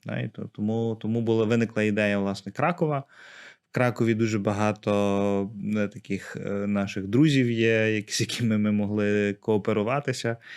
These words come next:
Е, я би сказав, що ми, власне, провели минулого року дуже такий теплий фестиваль «Вітер надії» в Кракові. Він не був аж таким чисельним.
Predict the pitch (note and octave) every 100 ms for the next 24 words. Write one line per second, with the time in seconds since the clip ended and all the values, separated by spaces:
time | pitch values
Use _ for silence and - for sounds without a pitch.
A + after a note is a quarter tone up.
0 | - - - - - _ - A#2 A#2+ A#2+
1 | A#2+ A#2+ A#2+ A#2 - _ _ _ C#3+ D#3+
2 | F#3 D3+ D#3+ G3+ - E3 E3+ F3 - D3
3 | D3 D3+ D3+ C#3 C#3+ - C3+ C3+ C3 C#3
4 | C3+ C3 C3+ B2+ C3 B2+ B2+ B2 A#2+ A#2
5 | - A#2 A2+ - A#2+ A2+ G#2 G2 F2+ -
6 | G2 G2 F#2+ F#2+ G2 - G2 G2 G2 G2
7 | F#2 - A#2+ C3+ B2 G#2 G2+ A2 A2 A2
8 | A#2+ A#2 A2 A2 A#2 G#2 A2 G#2 G2+ D#3
9 | G#3 D#3+